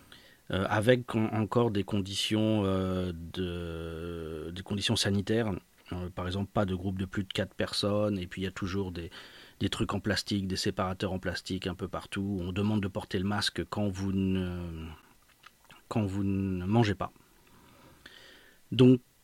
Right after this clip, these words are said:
euh, ça, ça tiendra. Je pense que le masque, on va le tenir longtemps au Japon. Si vous comptez venir, euh, amenez des masques ou por-, préparez-vous à porter un masque. Au Japon, euh, il faudra porter un masque, je pense, quand vous viendrez en deux mille vingt-deux. Euh,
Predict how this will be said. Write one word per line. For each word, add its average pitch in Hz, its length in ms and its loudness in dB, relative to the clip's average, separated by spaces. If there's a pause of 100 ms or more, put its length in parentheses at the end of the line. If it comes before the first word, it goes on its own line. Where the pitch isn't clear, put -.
(100)
euh, 110 340 2
ça, 180 160 8
ça 185 140 6
tiendra. 139 260 6
Je - 80 2
pense - 180 0
que 135 100 6
le 117 80 10
masque, 151 300 4
on 113 80 4
va 110 120 6
le 107 60 2
tenir 120 320 4
longtemps 135 560 8
au 120 80 6
Japon. 117 440 2
Si - 180 -4
vous 107 140 2
comptez 143 380 4
venir, 139 460 8 (100)
euh, 107 580 2
amenez 120 260 6
des 123 120 8
masques 123 420 4
ou 101 320 2
por-, 107 400 4
préparez-vous 131 480 6
à - 80 6
porter - 240 2
un 107 80 6
masque. 117 380 0 (680)
Au 113 200 4
Japon, 127 640 6
euh, 107 580 4
il 104 100 0
faudra 117 320 4
porter 113 280 0
un 101 100 4
masque, 107 360 2
je - 80 -4
pense, - 220 -2
quand 104 120 -2
vous 95 140 2
viendrez 95 360 2
en 98 80 2
deux 95 120 0
mille 95 180 0
vingt-deux. 95 400 0 (1120)
Euh, 85 680 -2